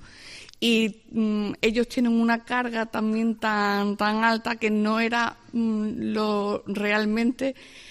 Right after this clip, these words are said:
eficiente que se esperaba, ¿no? Para todo esto. Entonces, bueno, como sabéis, a principio de, de este curso,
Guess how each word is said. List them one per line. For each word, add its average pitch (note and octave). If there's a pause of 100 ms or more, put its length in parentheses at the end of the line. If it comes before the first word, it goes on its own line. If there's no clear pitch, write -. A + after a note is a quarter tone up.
(140)
eficiente A#3
que B3
se -
esperaba, G#3+
¿no? A3+
Para A#3
todo G3+
esto. G#3
Entonces, G3
bueno, A3
como G#3
sabéis, A3 (460)
a G#3+
principio G#3+
de, G#3
de G#3
este G#3+
curso, B3